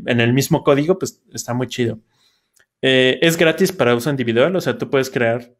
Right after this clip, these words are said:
el, el número de aplicaciones que quieras sin costo. Eh, y tienes opciones Enterprise pa-, para trabajar en equipo, ¿no? Esas sí son de pago.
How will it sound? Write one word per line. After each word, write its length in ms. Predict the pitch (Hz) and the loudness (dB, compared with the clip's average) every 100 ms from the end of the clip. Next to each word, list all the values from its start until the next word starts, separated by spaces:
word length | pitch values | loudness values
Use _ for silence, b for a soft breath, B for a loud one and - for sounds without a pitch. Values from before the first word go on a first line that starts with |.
| _ 269 | _ -16
el, 260 | 131 127 123 | -14 -12 -8
el 260 | 120 117 | -6 -4
número 240 | 120 131 123 | -4 -2 0
de 80 | |
aplicaciones 560 | 110 110 113 110 127 123 | -2 -2 -4 -4 -2 -4
que 160 | 123 113 | -8 -4
quieras 680 | 131 135 202 214 - _ _ | 0 2 2 -4 -16 _ _
sin 320 | - 123 110 | -10 -8 -4
costo. 520 | 143 147 - 220 220 _ _ _ _ _ _ _ _ - | -2 -2 -2 -2 -4 _ _ _ _ _ _ _ _ -20
Eh, 420 | - 170 180 185 | -6 0 2 2
y 100 | 175 | -2
tienes 320 | 165 160 165 160 | -2 0 0 -2
opciones 400 | - 143 139 139 | -2 -2 -2 -2
Enterprise 460 | 131 - 127 127 | -2 0 0 0
pa-, 280 | - 117 113 | -4 -6 -6
para 200 | 110 113 | -6 -4
trabajar 320 | - 113 123 | -4 -4 -6
en 60 | 117 | -8
equipo, 220 | - 110 | -8 -8
¿no? 80 | 127 | -8
Esas 200 | 131 123 | -8 -8
sí 100 | 127 | -4
son 160 | 135 | -2
de 80 | 120 | 0
pago. 400 | 117 170 196 220 | 2 2 0 -6